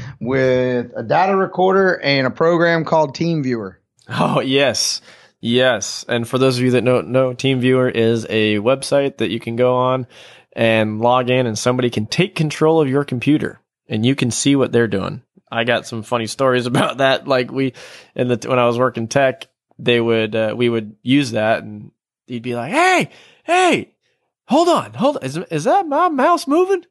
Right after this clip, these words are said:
Speaker 2: "Uh, yes, sir, it is."
Speaker 1: <laughs>
Speaker 2: "Um, is that you?" "Uh,
Speaker 1: <laughs>
Speaker 2: yeah, yeah, it is."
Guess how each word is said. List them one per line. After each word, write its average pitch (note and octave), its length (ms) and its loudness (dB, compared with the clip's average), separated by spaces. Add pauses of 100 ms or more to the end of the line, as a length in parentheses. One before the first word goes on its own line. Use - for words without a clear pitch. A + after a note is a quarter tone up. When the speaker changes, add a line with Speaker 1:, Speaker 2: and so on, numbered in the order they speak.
(280)
Speaker 2:
"Uh, B2 340 -10
yes, D3+ 220 -6
sir, D3+ 200 -6
it C#3 60 -6
is." - 160 -6
Speaker 1:
<laughs> B3+ 640 0
Speaker 2:
"Um, B2 360 0 (320)
is C3+ 100 -2
that D#4 220 4
you?" F4 400 2 (640)
"Uh, G2+ 380 -2
Speaker 1:
<laughs> - 80 -2
Speaker 2:
yeah, D3+ 600 -4
yeah, D#3+ 240 -4
it E3 80 -8
is." C3+ 240 -6